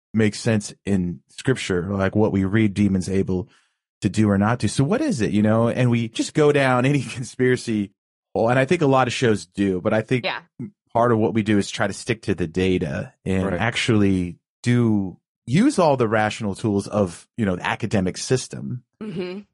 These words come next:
Speaker 1: but also not throw away all the stories that don't fit.
Speaker 2: Right, which it goes back to your point of, like, sometimes, like, th-, how often a conspiracy theory just turns into a conspiracy,
Speaker 1: Yeah.
Speaker 2: right? That you can strip away the theory. I mean,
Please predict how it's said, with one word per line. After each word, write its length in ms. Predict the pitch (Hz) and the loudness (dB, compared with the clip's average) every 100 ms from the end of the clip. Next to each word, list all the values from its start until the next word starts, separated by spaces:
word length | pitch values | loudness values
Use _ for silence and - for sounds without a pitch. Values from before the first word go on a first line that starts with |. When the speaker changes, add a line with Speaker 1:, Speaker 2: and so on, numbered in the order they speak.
| _ | _
Speaker 1:
but 100 | 127 | 0
also 280 | 131 220 143 | 2 2 0
not 240 | 123 104 - | 0 -2 -2
throw 220 | 120 117 | 0 4
away 500 | 107 117 120 107 104 - | 4 4 2 0 -4 -6
all 440 | 110 107 101 101 | -2 -2 -2 -4
the 120 | 95 | -8
stories 380 | - - 113 110 | -8 -2 0 0
that 100 | 101 | -2
don't 200 | 104 110 | -4 -4
fit. 340 | - - - - _ _ _ - | -6 -10 -10 -16 _ _ _ -6
Speaker 2:
Right, 160 | 143 - | -6 -4
which 420 | 233 285 240 - - | -2 -2 -4 -12 -12
it 460 | 233 240 254 233 214 | -10 -8 -8 -6 -2
goes 240 | 339 294 | -2 0
back 160 | 294 240 | -2 -2
to 80 | |
your 120 | 233 226 | -4 -2
point 240 | 330 294 | 0 0
of, 60 | 226 | 0
like, 200 | 208 202 | 0 0
sometimes, 520 | 233 233 254 226 208 202 | 0 0 0 -2 -2 -4
like, 220 | 208 - - - | -6 -8 -20 -18
th-, 100 | - | -14
how 240 | - 269 233 | -2 0 2
often 320 | 240 240 214 | 0 0 0
a 60 | |
conspiracy 520 | 190 202 220 214 214 202 | 0 0 2 0 0 -2
theory 280 | 185 175 190 | -2 -2 -4
just 280 | - 170 - | -6 -10 -2
turns 260 | 185 175 | -2 0
into 300 | 175 160 165 | 0 -2 -2
a 60 | 139 | -4
conspiracy, 760 | - 151 185 170 156 - - - | -4 -4 -2 0 -2 -8 -8 0
Speaker 1:
Yeah. 260 | 143 220 170 | 2 2 0
Speaker 2:
right? 280 | 170 165 - - | 0 -2 -4 0
That 280 | 185 - _ _ _ | 0 0 _ _ _
you 120 | 214 214 | -2 2
can 160 | 208 | 0
strip 320 | - - 262 | 0 -2 0
away 260 | 208 202 208 | 2 2 0
the 80 | 170 | -2
theory. 260 | 262 226 | -2 0
I 40 | 247 | 0
mean, 300 | 247 240 | 0 0